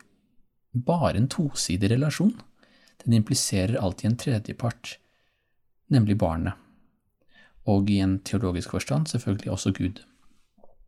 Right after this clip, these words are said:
Det er faktisk gjennom denne frukten, eller mulighet til frukt, dette barnet, at mannen og kvinnen kan komme til en dypere kunnskap om hvem de selv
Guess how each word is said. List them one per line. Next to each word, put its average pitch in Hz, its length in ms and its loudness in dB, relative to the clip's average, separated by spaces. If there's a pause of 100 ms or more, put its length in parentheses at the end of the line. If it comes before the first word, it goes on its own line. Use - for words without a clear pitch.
(1160)
Det - 80 6
er - 40 -2
faktisk 123 320 2
gjennom 117 400 6
denne 104 420 2 (640)
frukten, 139 640 2
eller 104 200 2
mulighet 101 600 2
til - 120 -2
frukt, - 440 -2 (300)
dette - 200 -2
barnet, 92 460 0 (440)
at - 160 -2
mannen 92 360 4
og - 80 -2
kvinnen 101 440 0 (1000)
kan 98 260 2
komme 92 240 4
til 98 140 2
en 101 120 6
dypere 101 380 2
kunnskap - 580 -2
om 104 120 4
hvem 101 240 2
de 104 220 2
selv 101 340 0